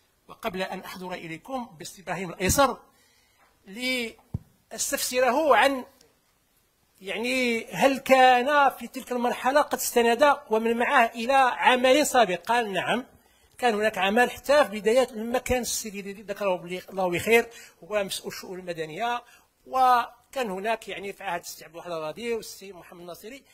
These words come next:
لكن في ألفين وثلاثة عشر فين كان فعلا العمل المؤسس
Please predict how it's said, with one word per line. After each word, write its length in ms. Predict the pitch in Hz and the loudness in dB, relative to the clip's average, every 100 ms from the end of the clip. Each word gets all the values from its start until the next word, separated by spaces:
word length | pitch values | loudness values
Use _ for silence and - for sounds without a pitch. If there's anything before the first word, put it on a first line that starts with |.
| _ _ | _ _
لكن 520 | 196 240 233 226 208 _ _ | 0 0 0 -6 -6 _ _
في 340 | _ 175 - 302 | _ -20 2 2
ألفين 400 | 247 247 208 151 - | 4 2 0 -4 -12
وثلاثة 360 | 202 220 - | -12 -12 -6
عشر 240 | 247 262 - | -6 -4 -8
فين 140 | 220 | -10
كان 220 | - 226 | -4 -4
فعلا 240 | 202 - 208 | -4 -8 -6
العمل 380 | 185 170 208 208 | -4 -4 -2 -4
المؤسس 580 | 196 180 190 254 - | -4 -6 -6 -4 -6